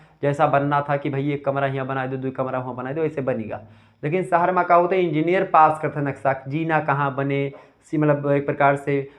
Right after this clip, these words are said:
बाथरूम कहाँ बनेगा, किचन कहाँ बनेगा, सब कुछ व्यवस्थित तरीके से लोग करते हैं।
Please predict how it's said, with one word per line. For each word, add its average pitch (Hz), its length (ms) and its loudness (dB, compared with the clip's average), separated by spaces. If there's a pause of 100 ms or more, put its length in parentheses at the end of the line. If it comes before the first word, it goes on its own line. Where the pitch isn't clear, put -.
(100)
बाथरूम 147 480 4
कहाँ 143 300 0
बनेगा, 139 320 -2
किचन 151 340 -4
कहाँ 143 260 -2
बनेगा, 139 260 -2
सब 151 240 -2
कुछ 156 180 -6 (220)
व्यवस्थित 143 500 -2
तरीके 120 300 -6
से 117 100 -10
लोग 107 200 -10
करते 107 240 -12
हैं। - 120 -16